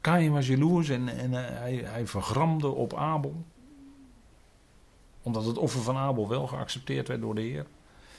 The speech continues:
En dat van hem niet. Hij vergramde en hij sloeg zijn broer dood. Nota bene zijn broer. Kan je zien waar, waar het, wat, tot, tot wat heel akelige dingen het kan leiden, hè?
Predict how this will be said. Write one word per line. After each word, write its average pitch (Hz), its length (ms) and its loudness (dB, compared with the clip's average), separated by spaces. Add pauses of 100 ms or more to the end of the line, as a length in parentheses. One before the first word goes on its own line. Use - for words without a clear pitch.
(160)
En 110 140 0
dat 104 140 2
van 104 120 0
hem 123 220 4
niet. 151 300 -2 (1900)
Hij 98 180 4
vergramde 160 520 6
en 139 220 0
hij 104 80 0
sloeg 104 220 -4
zijn 101 140 -2
broer 117 220 2
dood. 78 360 -4 (120)
Nota 107 240 -2
bene 139 200 4
zijn 170 120 10
broer. 180 360 4 (1800)
Kan - 120 -2
je 90 60 -2
zien 107 200 2
waar, 98 280 0
waar 98 180 -2
het, 95 100 -6 (160)
wat, 95 400 -8
tot, 110 160 -2 (120)
tot 101 180 -4
wat 95 200 -6
heel 139 380 4
akelige 110 420 -4
dingen 104 160 -2
het 92 100 -2
kan 95 200 -2
leiden, 104 340 -4
hè? 117 80 -10